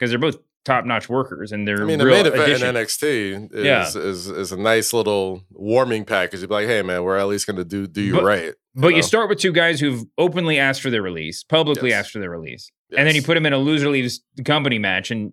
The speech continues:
Speaker 1: and yeah, most people are gonna be like, "Okay, this is, this is how they finally write them off." But, but, um, with some shenanigans, um, they ended up winning the match.
Speaker 2: Love shenanigans. <laughs>
Speaker 1: Oh, yeah. So,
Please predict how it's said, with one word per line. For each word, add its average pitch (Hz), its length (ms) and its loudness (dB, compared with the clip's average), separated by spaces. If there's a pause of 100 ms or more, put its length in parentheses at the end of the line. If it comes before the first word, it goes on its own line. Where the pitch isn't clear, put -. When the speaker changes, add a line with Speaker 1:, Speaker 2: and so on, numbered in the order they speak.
(120)
Speaker 1:
and 120 200 -2
yeah, 165 180 2
most 113 220 -2
people 127 160 -4
are 131 60 2
gonna 120 160 0
be 123 100 2
like, 123 160 2
"Okay, 196 240 0
this 131 160 -2
is, 135 120 -8
this 147 200 -2
is 151 80 -4
how 147 100 4
they 127 120 2
finally 151 480 0
write 131 240 0
them 113 160 -2
off." 87 340 -6
But, 131 380 -2
but, 175 400 0 (1000)
um, 90 540 -2 (200)
with 131 160 -2
some 147 140 0
shenanigans, 135 1040 0 (720)
um, 85 600 -2 (200)
they 131 300 6
ended 139 160 2
up 107 140 0
winning 107 260 -2
the 92 60 -4
match. 123 520 -4 (220)
Speaker 2:
Love 147 200 2
shenanigans. 123 720 2 (360)
<laughs> - 280 0
Speaker 1:
Oh, 151 120 4
yeah. 113 320 2 (460)
So, 170 460 0